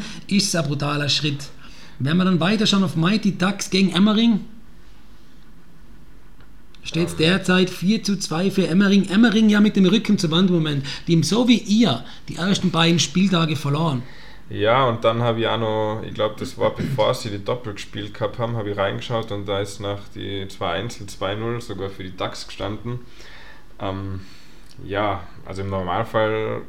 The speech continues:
Speaker 2: aber was heißt schon im Normalfall? Aber ich glaub, Emmering muss das schon fast gewinnen, weil mit null aus drei zu starten, ähm, ich mag jetzt nichts Falsches sagen, weil das uns auch noch passieren kann, <laughs> aber das wär schon ziemlich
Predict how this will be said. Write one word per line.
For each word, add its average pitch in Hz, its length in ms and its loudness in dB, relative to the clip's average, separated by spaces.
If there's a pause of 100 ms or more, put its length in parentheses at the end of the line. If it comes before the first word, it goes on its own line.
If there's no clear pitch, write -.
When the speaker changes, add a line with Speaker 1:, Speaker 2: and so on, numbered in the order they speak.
(140)
Speaker 2:
aber 90 240 -4
was 92 200 -4
heißt 104 180 -2
schon 95 180 -8
im 95 140 -4
Normalfall? 92 560 -4
Aber 90 180 -6
ich 90 80 -8
glaub, 98 300 -2
Emmering 107 540 -4
muss 131 260 -4
das 110 220 0
schon 107 180 -6
fast 110 320 -4
gewinnen, 101 460 -6
weil 92 340 -4 (720)
mit 101 380 -8 (180)
null 113 280 -2
aus 107 280 2
drei 107 260 0
zu 117 160 -6
starten, 107 680 -2 (1400)
ähm, 82 400 -6
ich 98 120 -8
mag 98 140 -2
jetzt 101 200 -6
nichts 98 200 -8
Falsches 127 380 4
sagen, 120 280 6
weil 110 100 6
das 117 180 2
uns 127 440 -6
auch 135 140 2
noch 135 120 0
passieren 147 420 8
kann, 185 340 10
<laughs> - 40 12
aber 151 240 10
das 135 300 0
wär 123 160 6
schon 120 260 0
ziemlich 117 480 -2